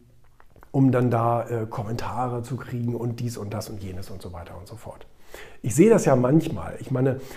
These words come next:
unter meinem typischen Posting ist nichts los, überhaupt nichts los. Da musste ich mir auch schon sonst was anhören, so, ja, gekaufte Follower und so weiter. Das ist das Einzige, was ich noch nie gemacht habe. <laughs> Alles, alles andere habe ich schon mal gemacht.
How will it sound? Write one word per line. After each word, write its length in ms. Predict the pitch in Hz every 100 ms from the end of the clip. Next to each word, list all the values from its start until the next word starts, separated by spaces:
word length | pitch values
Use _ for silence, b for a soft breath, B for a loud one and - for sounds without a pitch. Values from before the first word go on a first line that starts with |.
| B
unter 280 | - 147 143
meinem 340 | 139 139 139 135
typischen 440 | 233 226 170 156
Posting 560 | - 175 175 - 95 95 B -
ist 360 | - - -
nichts 640 | 135 151 175 - - - 101
los, 340 | 95 - - -
überhaupt 360 | 175 156 -
nichts 280 | 95 - -
los. 320 | - - - -
Da 80 | -
musste 220 | 208 196
ich 60 | 170
mir 80 | 170
auch 120 | 170
schon 160 | 165
sonst 260 | 151 196 196
was 140 | 160
anhören, 280 | 151 180 147
so, 100 | 110
ja, 260 | 104 104 104
gekaufte 420 | 101 98 98 -
Follower 460 | - 113 104 104 101
und 80 |
so 120 | 101 -
weiter. 260 | 98 98 B -
Das 120 | 92
ist 60 | -
das 80 | 156
Einzige, 320 | 196 202 180
was 120 | 170
ich 60 | 170
noch 80 | 165
nie 140 | 175
gemacht 300 | 123 113 -
habe. 220 | - 185 - - -
<laughs> 180 | 208 247
Alles, 380 | - 175 165 -
alles 180 | 151 160
andere 240 | 156 151
habe 100 | 147
ich 60 | 143
schon 100 | 139
mal 60 | 123
gemacht. 280 | 110 -